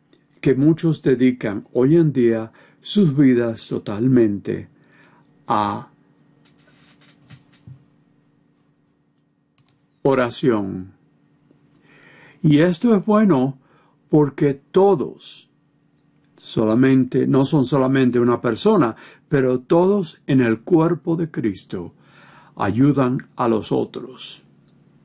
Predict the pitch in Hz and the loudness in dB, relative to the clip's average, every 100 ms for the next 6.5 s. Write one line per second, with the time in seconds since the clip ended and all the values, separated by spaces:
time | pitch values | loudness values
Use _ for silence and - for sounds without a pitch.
0 | _ _ _ _ _ _ _ _ _ _ | _ _ _ _ _ _ _ _ _ _
1 | 156 156 214 - 233 190 151 180 180 131 | -4 -2 -2 0 2 2 2 -2 0 -2
2 | 127 160 160 - - 139 _ _ _ _ | -2 -2 -2 -6 -8 -12 _ _ _ _
3 | _ _ _ _ 160 151 190 - 190 180 | _ _ _ _ 2 4 2 2 0 0
4 | - _ _ - 139 135 131 160 143 147 | -4 _ _ -4 2 2 0 0 0 2
5 | 156 151 131 117 113 110 110 131 131 160 | 0 0 -2 -2 -2 -4 -8 -10 -2 2
6 | 165 180 170 180 | 4 2 0 -2